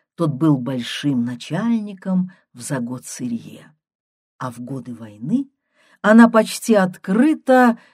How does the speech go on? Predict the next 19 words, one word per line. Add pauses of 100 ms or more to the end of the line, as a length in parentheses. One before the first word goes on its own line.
(120)
крутила
роман
с
одним (160)
румынским
офицером. (260)
Женщина
была
безумная,
лихая, (260)
словом, (140)
извини
меня, (420)
цирковая
женщина, (500)
хоть
и
на
покое.